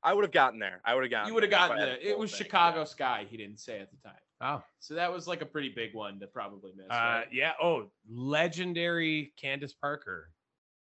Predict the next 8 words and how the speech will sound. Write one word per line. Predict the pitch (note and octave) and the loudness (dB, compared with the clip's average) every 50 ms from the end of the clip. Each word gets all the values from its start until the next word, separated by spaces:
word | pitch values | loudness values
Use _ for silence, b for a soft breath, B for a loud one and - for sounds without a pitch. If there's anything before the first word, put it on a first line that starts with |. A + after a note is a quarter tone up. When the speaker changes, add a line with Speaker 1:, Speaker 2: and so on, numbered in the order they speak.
| _ _ _ _ _ _ _ _ | _ _ _ _ _ _ _ _
Speaker 3:
She | _ - C3+ C3+ | _ -10 -8 -6
leads | C3 C#3 C#3 C#3+ D3 C#3+ C#3+ C#3+ B2+ - - - - _ - | -6 -4 -2 0 0 0 0 -2 -6 -12 -20 -20 -20 _ -16
the | B2+ C3 C3 B2 | -12 -10 -10 -8
W | A#2 C#3+ D3 C#3+ C#3+ D3+ D3 | -4 -4 -4 -2 -2 -2 -2
N | D3 D3+ | -2 -2
B | C3+ C#3 C3+ C3+ | -2 -2 0 0
A | C#3+ C#3 C3 A#2+ A2 G2+ F#2+ F#2 | 0 0 0 0 -2 -4 -6 -8
with | G#2+ B2 B2 A2+ | -10 -10 -10 -10